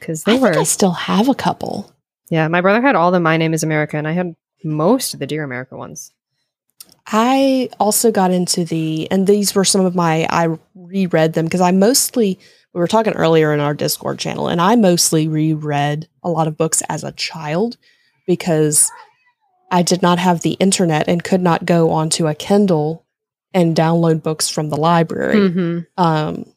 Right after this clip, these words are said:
Speaker 2: so it was a little harder to access new books. Uh, so I re-, reread a lot more when I was a kid. Um, so a lot of Anne of Green Gables, a lot of Little House on the Prairie, um, which the books are so much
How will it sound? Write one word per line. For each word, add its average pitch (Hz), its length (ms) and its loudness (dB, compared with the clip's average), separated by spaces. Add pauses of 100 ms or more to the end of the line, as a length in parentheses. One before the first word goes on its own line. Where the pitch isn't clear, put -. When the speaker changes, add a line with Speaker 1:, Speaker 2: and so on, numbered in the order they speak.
(120)
Speaker 2:
so - 160 0
it - 20 2
was 196 80 0
a 208 40 2
little 240 220 4
harder 180 280 0
to - 240 -4
access 160 600 -2 (120)
new 180 340 -2
books. 160 640 -4 (1120)
Uh, 170 420 0 (480)
so - 180 2
I 214 140 4
re-, 196 400 2
reread 208 400 4
a 170 60 0
lot 170 260 2
more 160 300 -4
when 160 140 -4
I 151 80 -6
was - 160 -6
a - 40 -14
kid. 165 360 -6 (560)
Um, 170 520 -6 (200)
so 170 440 0
a 196 60 2
lot 185 260 2
of 175 60 -2
Anne 170 140 0
of 165 80 -4
Green 165 160 0
Gables, 156 480 -2
a 175 60 0
lot 160 720 0
of 160 320 -2 (100)
Little 185 240 2
House 165 340 -2
on 160 100 -2
the 156 60 -4
Prairie, 151 640 -4 (800)
um, 151 340 -2
which - 300 0
the - 80 0
books 170 380 0
are 175 140 -10
so - 340 -2
much 233 280 -10